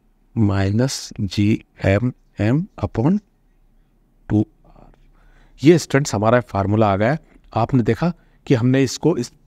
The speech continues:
सैटेलाइट एनर्जी को किस तरह से निकाला, सैट-, सैटेलाइट एनर्जी के लिए हमने वैल्यू पुट की थी और वैल्यू पुट करने के बाद बस इतना जरूर ध्यान दीजिए कि वीओ की वैल्यू हमें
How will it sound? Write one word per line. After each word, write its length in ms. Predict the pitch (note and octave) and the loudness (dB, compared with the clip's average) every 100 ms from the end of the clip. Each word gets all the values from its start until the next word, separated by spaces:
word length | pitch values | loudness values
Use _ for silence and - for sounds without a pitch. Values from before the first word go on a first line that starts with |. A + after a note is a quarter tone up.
| _ | _
सैटेलाइट 440 | - - A2+ B2+ B2+ | -6 -2 0 0 0
एनर्जी 260 | A#2+ A#2+ | 0 0
को 80 | B2+ | -2
किस 200 | C3 A#2+ | -4 -4
तरह 100 | D3 | -2
से 160 | C3 D3+ | -4 -6
निकाला, 240 | C#3+ C#3+ | -4 -4
सैट-, 340 | C#3+ A#2 C#3+ - | -2 -6 -8 -6
सैटेलाइट 420 | A2+ B2+ C#3 C3 | -4 -2 -2 -4
एनर्जी 240 | C3 B2 | -4 -4
के 80 | C3+ | -2
लिए 80 | C3+ | -2
हमने 160 | C3 | 0
वैल्यू 240 | A#2 G#2 C#3+ | 0 0 0
पुट 180 | E3 D3+ | 0 0
की 140 | D#3+ | 0
थी 160 | F#3 F#3 - _ _ | 0 -2 -4 _ _
और 140 | C#3 C3+ | -4 -2
वैल्यू 260 | A#2 C3 | 0 0
पुट 200 | C#3+ D3+ | 0 -2
करने 220 | - A#2+ C#3 | 0 -2 0
के 60 | |
बाद 200 | C3+ C#3 | 0 -2
बस 200 | A#2+ D3 | -2 -4
इतना 240 | B2+ - F3 | -4 -2 0
जरूर 200 | D#3+ D#3+ | 0 0
ध्यान 220 | C#3 D3 | 0 -2
दीजिए 200 | C#3+ D3+ | -2 0
कि 100 | E3 | 2
वीओ 500 | A#2 B2+ E3+ B2 D3 | 2 2 0 0 -4
की 160 | - | 2
वैल्यू 280 | D3+ C3+ D3 | 2 4 2
हमें 200 | B2+ C3+ | 2 0